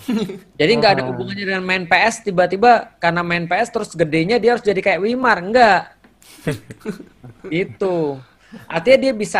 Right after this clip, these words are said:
Speaker 2: aja ketika contoh nih ya, kalau ada anak kecil yang nggak pernah main, nggak pernah main, eh,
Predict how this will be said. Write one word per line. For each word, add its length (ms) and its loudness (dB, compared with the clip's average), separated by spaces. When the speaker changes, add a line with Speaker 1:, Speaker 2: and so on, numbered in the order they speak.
Speaker 2:
aja 480 2
ketika 400 -2
contoh 240 -2
nih 120 -4
ya, 100 -4
kalau 240 6
ada 160 6
anak 240 2
kecil 180 4
yang 60 -2
nggak 160 0
pernah 180 -2
main, 320 0
nggak 240 -2
pernah 240 -2
main, 340 -2
eh, 600 -4